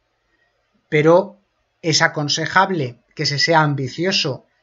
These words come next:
y que se pretendan conseguir objetivos que sean importantes para la sociedad, ¿vale? Con, por esto es muy importante la revisión de la literatura, ver lo que se ha descubierto y lo que no en un campo determinado,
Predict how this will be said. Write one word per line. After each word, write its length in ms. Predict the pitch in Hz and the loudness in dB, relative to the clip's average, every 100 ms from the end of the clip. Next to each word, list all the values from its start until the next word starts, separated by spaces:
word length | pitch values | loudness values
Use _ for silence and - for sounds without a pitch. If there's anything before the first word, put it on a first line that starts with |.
| _ - | _ -12
y 100 | 214 | -8
que 140 | 196 | -2
se 180 | 165 160 | 0 2
pretendan 640 | 156 151 147 165 170 170 | 0 -2 -2 -2 2 2
conseguir 500 | 160 165 156 151 185 | 0 -4 -4 -2 -2
objetivos 880 | 175 135 - 131 185 196 139 117 - _ _ - | -2 -4 -6 -6 -2 -2 -4 -6 -14 _ _ -4
que 140 | 147 | 2
sean 280 | - 170 165 | 2 2 -2
importantes 720 | 160 151 147 139 180 196 151 | -2 -2 -6 -4 -2 -2 -4
para 240 | - 139 | -4 -6
la 100 | 120 | -4
sociedad, 760 | - 151 - 123 143 175 196 - - _ _ _ _ _ _ _ _ | -6 -8 -8 -4 0 0 0 -4 -20 _ _ _ _ _ _ _ _
¿vale? 320 | 143 127 147 | -10 -6 -6
Con, 280 | 156 139 143 | -6 -8 -8
por 140 | 143 | -8
esto 180 | 135 - | -8 -6
es 80 | 143 | -4
muy 180 | 147 147 | -2 0
importante 800 | 143 143 139 156 160 151 120 - _ _ _ _ _ - | -2 -4 0 0 0 -4 -8 -10 _ _ _ _ _ -4
la 200 | 156 156 | 2 2
revisión 420 | 156 147 151 151 | 2 -4 -6 -4
de 60 | |
la 100 | 147 | -4
literatura, 640 | 131 123 120 120 156 233 226 | -6 -6 -8 -8 -6 0 0
ver 200 | 196 147 | 0 -2
lo 120 | 147 | -6
que 100 | 143 | -4
se 180 | 131 151 | -4 -2
ha 60 | 147 | -2
descubierto 880 | 139 - 139 139 143 139 131 135 _ - | -4 -6 -6 -4 -4 -6 -8 -8 _ -10
y 140 | 165 | -6
lo 160 | 139 131 | -6 -4
que 120 | 131 | -4
no 220 | 147 160 | -2 -2
en 80 | 139 | -2
un 380 | 131 127 127 _ _ _ | -2 -4 -8 _ _ _
campo 360 | - 139 139 135 | -8 -6 -4 -4
determinado, 1000 | 127 120 131 135 139 190 196 196 240 | -6 -6 -6 -4 -2 0 0 -2 -4